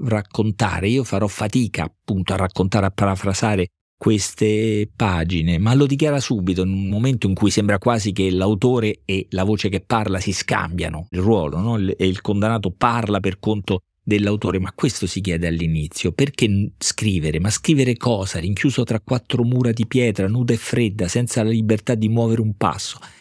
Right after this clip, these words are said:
senza un orizzonte per lo sguardo, come unica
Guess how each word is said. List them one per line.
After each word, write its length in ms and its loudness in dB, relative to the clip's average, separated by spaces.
senza 360 2
un 100 2
orizzonte 540 2
per 180 2
lo 120 2
sguardo, 480 0
come 300 0
unica 420 0